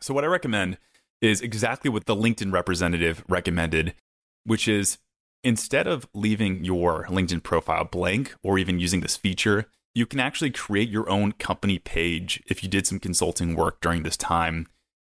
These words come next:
and legitimize, legitimize exactly what you did and put some of the things you achieved during that time there. If you don't have anything, that's fine.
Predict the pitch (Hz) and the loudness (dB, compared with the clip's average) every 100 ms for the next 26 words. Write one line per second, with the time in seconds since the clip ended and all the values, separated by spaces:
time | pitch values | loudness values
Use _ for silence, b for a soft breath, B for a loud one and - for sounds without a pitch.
0 | - 101 95 92 92 _ _ _ 123 131 | -4 0 0 0 -4 _ _ _ -4 -2
1 | 113 147 127 92 80 80 - 117 117 120 | 0 0 0 -2 -6 -8 -2 0 2 2
2 | 117 101 98 92 98 85 98 90 90 92 | 2 2 -2 0 0 0 0 0 0 -2
3 | 90 90 87 87 - 95 92 85 - 139 | 0 2 2 0 -4 -2 0 -2 -2 0
4 | 147 - 110 104 - 98 92 92 78 - | 0 0 0 0 0 0 0 -2 -4 -4
5 | - - 107 87 78 - - 101 95 85 | -2 0 2 0 -2 -10 0 0 2 -2
6 | - - 87 82 80 82 - _ _ _ | -2 -2 0 0 0 -2 -6 _ _ _
7 | - - 131 139 104 98 90 107 107 127 | -8 -2 0 0 -2 -2 0 0 0 0
8 | 113 110 90 - - 87 87 104 | 0 0 -2 -2 -2 0 2 0